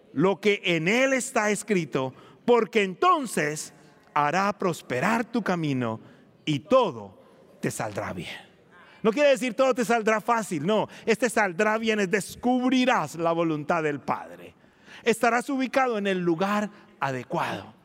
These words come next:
pero necesito la palabra. Busca, haz lo que tenga que hacer.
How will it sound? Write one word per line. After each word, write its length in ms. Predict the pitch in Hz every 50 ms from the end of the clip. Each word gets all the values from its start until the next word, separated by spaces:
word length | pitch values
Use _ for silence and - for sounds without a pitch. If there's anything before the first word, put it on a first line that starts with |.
| _ _ _ _ - -
pero 160 | 170 165 160
necesito 600 | 156 143 - 151 - 185 170 - 170 151 131 113 - - - _ _ _ _ _ _ - - - - _ _ _ _ _ -
la 140 | 131 123 113
palabra. 420 | - 127 120 - 147 175 - - - - - - _ _ _ _ _ _ _ _ _ _ _ _ _ _ _ _ _ _ _ _ _ _ _ _ _ _ - - - _ _ -
Busca, 400 | 156 165 185 - - 185 170 180
haz 140 | 208 214 220
lo 80 | 220
que 80 | - 202
tenga 180 | - 196 190
que 160 | 185 - - 156
hacer. 480 | - - - - 160 131 - - -